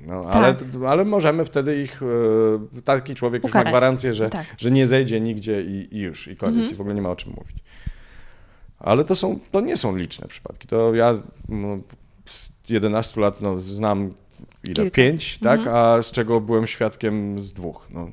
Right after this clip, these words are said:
Speaker 1: więc, ale owszem, one są też me-, medialne bardzo i nagłaśniane, więc takie rzeczy zdarzają się.
Speaker 2: Ale wiesz, tak a propos tych pingwinów, to zaczęło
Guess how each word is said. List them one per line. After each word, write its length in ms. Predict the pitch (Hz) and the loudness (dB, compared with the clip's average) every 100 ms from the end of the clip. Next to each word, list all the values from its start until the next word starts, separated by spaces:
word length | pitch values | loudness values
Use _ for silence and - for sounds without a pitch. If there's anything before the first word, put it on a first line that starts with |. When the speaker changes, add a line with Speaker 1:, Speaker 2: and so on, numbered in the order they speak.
| - - | -16 -8
Speaker 1:
więc, 320 | 104 95 - - - - - - - - - - _ - - 92 - - | -8 -8 -12 -14 -18 -18 -20 -20 -20 -20 -20 -20 _ -20 -20 -20 -20 -6
ale 340 | 92 120 170 180 | 2 4 4 2
owszem, 340 | 151 147 170 147 | 0 0 0 -2
one 160 | 139 | -2
są 160 | 127 123 | -2 -2
też 220 | 117 - | -4 -6
me-, 200 | 110 107 | -6 -6
medialne 540 | 101 107 107 95 90 87 | -2 -2 0 0 0 -2
bardzo 360 | 80 82 98 95 | -4 -6 -4 -4
i 240 | 90 90 - - - - | -4 -8 -12 -20 -20 -14
nagłaśniane, 580 | - 80 82 - - - | -10 -8 -8 -8 -14 -12
więc 160 | - 87 | -12 -6
takie 220 | 113 - | -6 -4
rzeczy 340 | 120 104 117 113 - - - - - | -6 -6 -8 -8 -14 -20 -20 -20 -18
zdarzają 480 | 113 113 110 82 65 | -4 -2 0 -2 -4
się. 160 | 67 - - - | -12 -16 -18 -8
Speaker 2:
Ale 100 | - | -2
wiesz, 120 | 247 302 | 0 -2
tak 360 | - 226 277 | -6 -4 -2
a 40 | 233 | -2
propos 220 | 311 494 | -2 0
tych 160 | 349 - | 0 0
pingwinów, 580 | 269 262 254 214 208 | 2 2 4 4 4
to 100 | - | 2
zaczęło 280 | 240 262 403 | 2 2 2